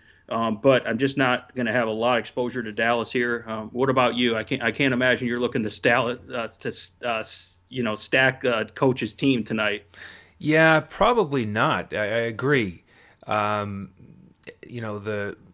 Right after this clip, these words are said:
Speaker 2: the pressure will be on Luka, and, and he can certainly carry the team when necessary without Porzingis, Porzingis if he's out. But tough defensive matchup, like you said, so I probably won't pay up for Luka. I will look at Dallas more for a value play.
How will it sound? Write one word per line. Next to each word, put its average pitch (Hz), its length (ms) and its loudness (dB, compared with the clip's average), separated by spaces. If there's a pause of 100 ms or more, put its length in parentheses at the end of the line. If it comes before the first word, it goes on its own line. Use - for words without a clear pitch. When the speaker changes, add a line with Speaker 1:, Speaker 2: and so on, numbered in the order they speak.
(160)
Speaker 2:
the 110 120 -12
pressure 156 360 2
will 135 180 0
be 135 120 2
on 127 160 2
Luka, 131 500 0
and, 104 280 -6
and 101 320 -6
he 131 160 -8
can 117 200 -4
certainly 113 360 -4
carry 117 260 2
the 107 80 -4
team 110 540 -8
when 110 260 -4
necessary 104 680 -2 (420)
without 120 420 2
Porzingis, 98 540 -6 (460)
Porzingis 101 440 -8
if 95 120 -10
he's 95 160 -6
out. 110 340 2
But 101 280 -6 (380)
tough 139 220 -2
defensive 120 420 -6
matchup, 107 400 -4
like 98 200 -8
you 95 80 -10
said, 98 320 -6
so 104 100 -4
I 98 40 -4
probably 151 340 -4
won't 110 260 -8
pay 113 160 -6
up 104 140 -6
for 104 100 -12
Luka. 101 460 -6 (340)
I 110 100 -2
will 123 220 -2
look 120 220 -2
at 101 100 -6
Dallas 107 320 -2
more 107 220 -6
for 107 180 -6
a 92 40 -6
value 98 400 -2
play. 92 480 -8